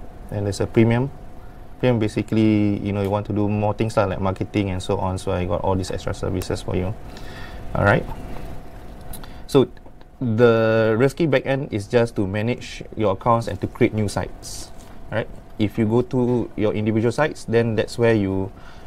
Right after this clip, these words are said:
uh, uh, build your website. Okay. So I'm going to go over to the demo site. Okay, got,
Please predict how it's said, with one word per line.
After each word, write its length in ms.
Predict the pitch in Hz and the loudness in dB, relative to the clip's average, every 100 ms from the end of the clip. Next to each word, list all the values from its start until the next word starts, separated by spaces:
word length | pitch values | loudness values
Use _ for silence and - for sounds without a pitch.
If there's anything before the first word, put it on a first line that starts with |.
| - - | -10 -2
uh, 520 | 92 92 90 92 73 - - - - | 0 2 0 -2 -4 -8 -14 -14 -6
uh, 220 | 92 90 | -2 0
build 220 | 90 113 | 4 4
your 180 | 90 92 | 6 2
website. 320 | 92 - 95 - - - - - | 0 0 -2 -2 -10 -12 -12 -6
Okay. 200 | 98 185 - - - - - | -4 -4 -6 -14 -14 -16 -16
So 140 | - 107 | -4 -2
I'm 100 | 107 | 0
going 200 | 139 160 - - | 0 0 -6 -2
to 80 | 110 | 2
go 160 | 113 120 | 2 2
over 220 | 107 113 | 4 2
to 560 | - 98 95 95 92 95 | 2 0 2 2 0 0
the 200 | 90 90 | 0 0
demo 280 | 90 107 | 2 0
site. 240 | 104 104 - - - - - - - - - - - - - - - - - - - - - - - - - - - - - - - - - - - - - - - - - - - - - 190 - - | 4 4 2 -4 -14 -14 -14 -14 -14 -12 -12 -12 -12 -12 -12 -10 -10 -10 -10 -10 -10 -10 -10 -10 -8 -6 -6 -6 -6 -6 -6 -6 -6 -4 -4 -6 -6 -8 -6 -6 -6 -6 -6 -6 -6 -6 -6 -4 -4 -2
Okay, 200 | - - 135 - - - - | 2 2 2 0 -4 -6 -6
got, 140 | - | -6